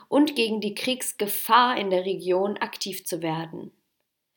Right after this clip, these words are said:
Ansonsten kann es zu spät sein, weil eine kriegerische Auseinandersetzung mit dem Iran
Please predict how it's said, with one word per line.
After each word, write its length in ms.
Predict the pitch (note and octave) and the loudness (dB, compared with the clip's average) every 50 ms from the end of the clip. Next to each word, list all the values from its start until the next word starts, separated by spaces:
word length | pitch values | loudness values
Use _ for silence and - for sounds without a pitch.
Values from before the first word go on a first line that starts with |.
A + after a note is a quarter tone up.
| _ _ | _ _
Ansonsten 840 | - F#3+ F#3+ F#3+ F3+ F#3+ F3 G3 A3+ A#3+ - - - C#4+ C#4 C#4+ C#4 | 0 0 0 2 2 2 2 2 2 -2 -6 -4 -2 -2 0 0 0
kann 200 | - G#3+ G#3+ G#3 | 0 0 0 0
es 220 | G#3+ G#3+ G#3+ - | 0 -2 -2 -4
zu 80 | - G#3 | -2 -2
spät 460 | - - - - C#4 C4 - - - | -2 -2 2 2 2 2 0 -2 0
sein, 320 | F3+ D#3+ D#3 D#3+ F3 F3 | 0 0 0 0 -2 0
weil 160 | F3 F3 F3+ | 2 4 4
eine 200 | E3+ F#3 F#3+ F#3 | 6 4 4 2
kriegerische 680 | F#3 - - - C#4 B3+ C#4 B3+ B3 A#3 A3+ - A3+ - | -2 -2 -2 0 0 2 0 0 0 0 0 0 2 2
Auseinandersetzung 960 | F3 F#3+ - G3+ F#3+ G3 G#3 A#3 A#3+ B3 A3+ A#3 A3+ A3+ - - A3+ A3 G#3+ | 0 0 -2 -2 -2 0 0 0 0 -2 0 -2 -2 -4 -4 -4 -4 -2 -2
mit 140 | G#3+ G#3+ G#3 | -2 -2 -4
dem 120 | G#3 G3+ | -4 -4
Iran 500 | G3+ G#3 G3+ G3 G3 G3 G3 G3+ G3+ G3+ | -4 -4 -2 -2 0 0 0 0 -2 -4